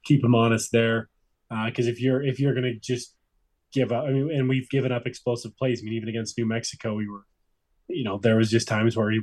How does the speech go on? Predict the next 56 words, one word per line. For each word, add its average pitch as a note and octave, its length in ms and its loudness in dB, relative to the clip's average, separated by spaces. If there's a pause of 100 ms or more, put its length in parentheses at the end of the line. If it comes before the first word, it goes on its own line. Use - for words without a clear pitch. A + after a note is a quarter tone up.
(140)
the, G#2+ 380 0 (1080)
we - 160 -18
just - 200 -6
couldn't A2+ 280 0
get, B2+ 140 2
<laughs> B2+ 260 0
couldn't D3+ 300 4
get D3+ 200 2
'em C#3 120 0
to B2 100 -8
stop. C#3+ 480 -6 (420)
Um, A2 400 -8 (180)
those C#3+ 340 6
are - 20 4
gonna C#3 140 6
be B2+ 140 6
more C3 260 6
costly B2 480 -4
against A2+ 240 -4
a G#2+ 60 -14
Georgia A2+ 280 -6
State A2+ 320 -4
team B2+ 260 2
than, A2 260 -2 (420)
than A2 140 -2
probably A#2+ 600 2
just A#2 280 -2
about A2 140 -2
anybody A2 320 -2
on G#2+ 120 -4
our G2+ 200 -8
schedule, C3+ 680 2
at B2+ 60 -2
least A2 240 -4
in A2+ 140 -6
the G2+ 100 -8
conference. - 580 -10
I - 20 -2
mean, A2+ 80 0
those A#2 200 4
are, A2 180 0 (720)
Georgia C3+ 280 6
State's C3+ 260 4
gonna C3 140 6
make B2 200 4
you A#2 60 0
pay A#2+ 200 2
a A2 80 0
lot A2+ 360 0
more A#2+ 200 0
than A#2 120 -4
New A#2 120 -2
Mexico D3 480 -2
did, E3 200 2
and C3 140 -2
you, A2 140 -8